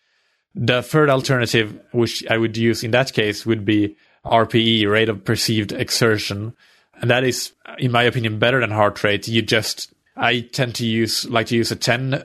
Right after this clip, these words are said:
point scale. So where one is like super, super, super easy. I will actually link to a P D F document that I have on the R P E scale in the show notes for this episode on that triathlon show dot com that you can download.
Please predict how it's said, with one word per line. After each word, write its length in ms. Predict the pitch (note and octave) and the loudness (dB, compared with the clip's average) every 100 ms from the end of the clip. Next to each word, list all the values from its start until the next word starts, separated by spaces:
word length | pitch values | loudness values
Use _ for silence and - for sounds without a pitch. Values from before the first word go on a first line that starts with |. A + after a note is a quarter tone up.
| - | -4
point 280 | C3 B2 A#2+ | 0 0 0
scale. 440 | - A#2 A#2+ D3 | 0 0 2 0
So 300 | C#3+ - A#2 | -2 -2 0
where 360 | G#2+ G#2+ G#2 - _ _ _ | 2 2 0 -4 _ _ _
one 260 | - A2 A2 | 0 2 2
is 240 | G2+ - | -2 0
like 160 | G#2 G#2 | 0 0
super, 380 | - C3 B2+ A#2+ | 2 4 4 2
super, 320 | C3+ B2 A#2+ | 2 2 2
super 320 | - B2 B2 | 2 2 2
easy. 480 | A#2 A#2 C3 C3 - _ _ | 2 2 2 0 -4 _ _
I 120 | B2 | 0
will 140 | D3+ E3+ | 2 2
actually 380 | D#3 - C3+ B2+ | 0 0 2 2
link 360 | B2+ B2+ - | 2 -2 -6
to 500 | - A#2+ G#2+ G#2 G#2+ A#2+ | 0 2 2 2 0 -2
a 80 | |
P 220 | A2+ B2 A2 | -2 0 2
D 160 | A2 | 2
F 180 | G#2+ - | 2 0
document 480 | A2+ A2 - G#2+ G2 | 0 -2 -2 -4 0
that 100 | G#2+ | 2
I 60 | |
have 320 | G#2 A2 G#2 - | 2 2 0 -4
on 120 | A2 G#2+ | -4 0
the 100 | G#2+ | 2
R 140 | G#2+ | 0
P 120 | - | 0
E 320 | A#2 A2 A2 - _ _ _ | -2 0 0 -4 _ _ _
scale 540 | - - A#2+ G#2 G#2 G#2+ | -6 -2 2 2 2 -2
in 240 | - A#2 | -4 -2
the 80 | G#2+ | -2
show 240 | - A2+ | 0 0
notes 340 | A#2+ D3 D#3 - | 2 -2 -2 -8
for 260 | - C3+ | -2 0
this 160 | B2+ B2+ | 2 0
episode 440 | C3+ C3+ D3+ D#3 | -2 0 2 2
on 160 | A#2 A2 | 0 0
that 160 | A2 - | 0 2
triathlon 380 | A2+ A2 B2 | 0 0 -2
show 140 | A2 A2 | -2 0
dot 160 | G2+ | 0
com 260 | - A2+ C3+ | 0 -2 -2
that 120 | A#2+ | -4
you 80 | G#2 | -4
can 100 | A2+ | 0
download. 440 | A2+ A#2 B2 C#3+ | 0 2 2 2